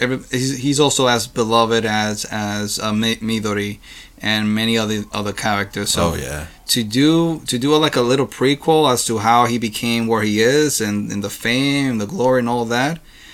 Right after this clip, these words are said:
Speaker 1: that's another ri-, that's another hitter right there, out, out, out, out the back right there.
Speaker 2: Like, one of the things I think they even address is that when the power was passed to him, he didn't have to work as hard as Midori 'cause he was already in great physical shape.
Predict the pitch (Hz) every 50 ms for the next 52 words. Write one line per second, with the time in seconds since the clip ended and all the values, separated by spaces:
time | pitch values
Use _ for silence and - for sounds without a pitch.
0 | - - - - 113 131 131 - - 113 107 110 113 113 110 110 107 107 107 -
1 | 131 - - 113 113 113 107 104 101 113 110 107 104 104 107 107 101 101 - 107
2 | 104 104 101 101 107 101 92 104 107 - - 107 107 - - 107 104 101 - 110
3 | 104 110 107 104 101 - - - 202 165 - 98 107 107 104 - - - - -
4 | 98 95 95 110 117 117 117 120 117 117 120 117 117 104 107 95 95 - 117 104
5 | 104 98 98 98 98 95 90 87 85 78 - - 95 90 85 82 87 90 - 107
6 | 104 - - 92 82 - 85 82 82 - - - - - - - - - - -
7 | - - 95 95 98 95 90 87 87 87 87 87 - - - 107 107 113 117 117
8 | 110 95 - - - 101 98 98 95 95 - - 87 82 90 98 117 113 107 95
9 | 95 92 - 92 95 - - - - _ - - - - 120 120 117 131 127 117
10 | 117 117 107 - 101 92 90 101 117 120 117 - 87 - - 90 87 90 - -
11 | - - 92 87 - - 101 95 92 98 95 95 92 92 85 - 113 101 95 101
12 | 113 113 107 104 98 98 98 98 98 95 92 98 95 - - 92 92 90 92 87
13 | 85 85 - 104 127 - - 135 131 - - - - - - 123 117 113 110 107
14 | -